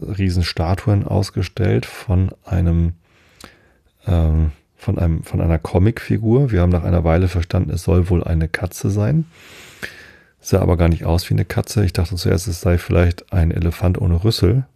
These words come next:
<laughs> Stellt sich raus, es war eine Katze ohne Schwanz. Ähm,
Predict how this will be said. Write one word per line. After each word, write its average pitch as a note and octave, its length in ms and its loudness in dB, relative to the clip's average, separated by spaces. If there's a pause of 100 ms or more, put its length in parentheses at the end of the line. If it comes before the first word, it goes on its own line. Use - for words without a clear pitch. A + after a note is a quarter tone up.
(580)
<laughs> - 680 -8
Stellt E2 180 0
sich E2 140 -4
raus, F2 160 2
es E2+ 200 -4
war E2 340 4
eine F2 220 0
Katze F2 440 -2
ohne D#2 220 0
Schwanz. F2 520 -2 (720)
Ähm, E2+ 540 4